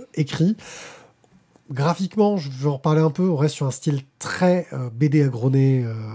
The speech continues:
à l'ancienne. Euh, Ernst, c'est un dessinateur, c'est un, c'est un vieux de la vieille, quoi, c'est pas un tout jeune. Euh, sa, sa B D précédente à succès, euh, fait très boomer, ça s'appelait Les Zappeurs. Euh, tu sais, les gens qui zappaient sur la télé avec la télécommande, tu vois. Euh, donc autant te dire que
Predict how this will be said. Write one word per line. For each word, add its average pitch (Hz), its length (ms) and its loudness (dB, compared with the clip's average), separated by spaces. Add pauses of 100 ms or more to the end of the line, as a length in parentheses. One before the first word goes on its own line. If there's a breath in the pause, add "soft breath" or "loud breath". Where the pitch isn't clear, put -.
à 120 80 -6
l'ancienne. 135 560 0 (520 loud breath)
Euh, 131 380 2
Ernst, - 600 0
c'est - 180 -6
un 113 80 -6
dessinateur, 120 420 -4
c'est - 120 -8
un, - 60 -16
c'est - 120 -10
un 127 60 -2
vieux 117 160 -2
de 143 80 2
la 147 40 4
vieille, 170 240 4
quoi, 139 140 -2
c'est - 160 -8
pas - 80 -6
un 123 60 -4
tout 143 140 -8
jeune. 165 180 2 (400 loud breath)
Euh, 131 200 2
sa, 175 220 -2
sa 151 160 2
B 139 120 2
D 156 120 4
précédente 160 500 -2
à 147 40 2
succès, 156 640 0
euh, 127 280 -4
fait - 160 -10
très - 220 0
boomer, 156 400 2
ça - 80 -14
s'appelait 139 260 -2
Les 127 120 -2
Zappeurs. 156 380 2 (640 loud breath)
Euh, 127 580 2
tu 127 160 -8
sais, 180 60 4
les 180 80 2
gens 151 140 2
qui - 160 -6
zappaient 139 260 2
sur 151 140 -2
la 127 80 2
télé 143 240 2
avec 135 180 0
la 135 80 0
télécommande, 131 540 0
tu 127 100 -8
vois. 131 100 -2 (400 loud breath)
Euh, 131 160 4
donc 135 180 0
autant 147 180 2
te 151 60 2
dire 156 260 2
que 135 260 0